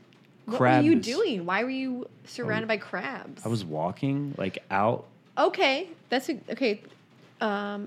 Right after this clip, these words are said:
Speaker 1: if you're in a sandy bottom, um, don't walk in the water 'cause you might get stung by a stingray.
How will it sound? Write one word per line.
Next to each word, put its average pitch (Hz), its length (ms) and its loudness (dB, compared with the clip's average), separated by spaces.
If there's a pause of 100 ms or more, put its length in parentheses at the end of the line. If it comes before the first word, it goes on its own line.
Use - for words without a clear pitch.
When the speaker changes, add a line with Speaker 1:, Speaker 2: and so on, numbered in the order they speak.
Speaker 1:
if 220 140 -4
you're 240 120 -2
in 220 140 -2
a 208 100 -2
sandy 214 460 -4
bottom, 196 680 -2 (1080)
um, 190 460 -4 (800)
don't 208 400 -2 (520)
walk 190 420 -6 (120)
in 185 100 -6
the 170 60 -6
water 156 440 -10 (640)
'cause 185 220 -8
you 220 160 -2
might 196 440 -6
get - 200 -10
stung 165 320 -8
by 139 100 -8
a 92 100 -6
stingray. - 600 -14